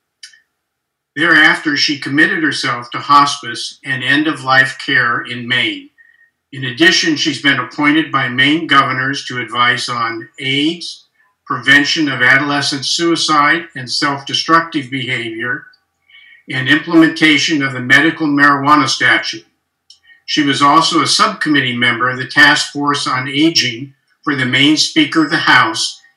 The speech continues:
and was appointed by the Maine Attorney General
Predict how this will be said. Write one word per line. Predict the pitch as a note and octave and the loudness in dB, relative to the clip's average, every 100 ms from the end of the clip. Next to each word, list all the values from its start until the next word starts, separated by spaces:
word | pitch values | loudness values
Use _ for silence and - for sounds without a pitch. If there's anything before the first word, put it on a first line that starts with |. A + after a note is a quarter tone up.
| _ - | _ -8
and | C3+ B2+ | -6 -6
was | B2+ | -8
appointed | C3 - D#3 D3 D#3 C#3+ B2+ | -8 -2 2 4 4 2 2
by | B2 | 2
the | A#2 | 2
Maine | A#2+ B2+ D3 | -2 0 2
Attorney | D3+ - E3 E3 E3 | 2 0 2 4 4
General | C3 D#3 D#3 C#3 A#2 | 2 4 4 2 -4